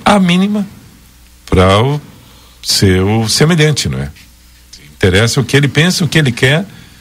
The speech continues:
e o, o, o, os, as outras pessoas que se explodam, como dizia o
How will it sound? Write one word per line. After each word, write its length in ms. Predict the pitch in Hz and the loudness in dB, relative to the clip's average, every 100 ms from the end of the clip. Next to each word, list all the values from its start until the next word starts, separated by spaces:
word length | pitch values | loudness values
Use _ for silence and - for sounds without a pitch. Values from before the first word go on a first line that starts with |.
| - - - - | -20 -20 -10 0
e 260 | 101 107 | 2 4
o, 420 | 113 113 104 98 92 98 - | 2 0 0 0 0 -2 -2
o, 40 | 127 | -2
o, 840 | 98 - 110 95 92 95 117 95 | -2 -2 -2 0 -2 -4 -4 -4
os, 140 | 87 - | -4 -4
as 120 | 92 | 0
outras 220 | 110 143 | 0 0
pessoas 420 | 131 131 147 151 - | 0 -2 0 -2 -2
que 260 | - 131 | -2 -2
se 160 | 139 - | 0 -2
explodam, 540 | 160 - 185 139 87 - - - | -4 0 0 2 -2 -4 -16 -6
como 200 | 85 87 | -4 -2
dizia 440 | 80 80 101 92 | 0 0 0 0
o 240 | 78 65 | -2 -4